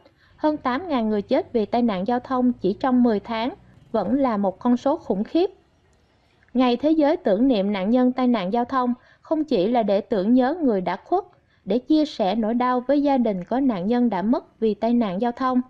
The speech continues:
Sâu xa hơn, ngày tưởng niệm này nhắc nhở mỗi người chúng ta về trách nhiệm của chính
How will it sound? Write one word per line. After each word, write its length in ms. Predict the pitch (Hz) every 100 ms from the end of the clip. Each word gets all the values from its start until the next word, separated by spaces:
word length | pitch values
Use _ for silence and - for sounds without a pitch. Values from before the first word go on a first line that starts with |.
| _ _ _ _
Sâu 260 | - 262 240
xa 220 | - 240
hơn, 380 | 240 254 247 247 - _ _
ngày 160 | 247 233
tưởng 320 | 220 214 294
niệm 280 | 226 190 226
này 280 | 214 190 - _ _ 247
nhắc 300 | 349 - 240
nhở 260 | 220 190
mỗi 240 | 277 208 269
người 220 | 269 208
chúng 240 | 226 294
ta 260 | - 277 269
về 180 | 220 196
trách 240 | 330 -
nhiệm 240 | 247 185
của 120 | 190 214
chính 260 | - 302